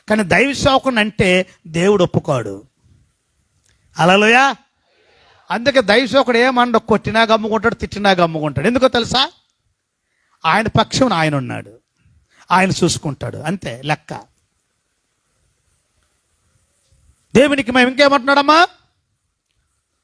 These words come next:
ఆ, అహంకారైన గర్విష్ఠునికి అపహాచకుడని పేరు.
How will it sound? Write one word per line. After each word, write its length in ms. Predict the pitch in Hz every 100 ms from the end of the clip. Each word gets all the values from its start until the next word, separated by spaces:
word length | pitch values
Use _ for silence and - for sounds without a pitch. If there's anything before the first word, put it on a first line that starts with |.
| _
ఆ, 120 | 285 294 165 131 _ _ _ _ _ _ _ _ _ _ _ _ _ _ _ _ _ _ -
అహంకారైన 760 | 247 339 349 - 349 339 339 302 226
గర్విష్ఠునికి 800 | 277 330 320 - 320 311 302 294 339 359 _ _ _ _ _ _ _ _ _ _ _ _ _ _ _ -
అపహాచకుడని 1080 | 190 - 254 185 247 262 - 240 214 220 -
పేరు. 400 | - 320 302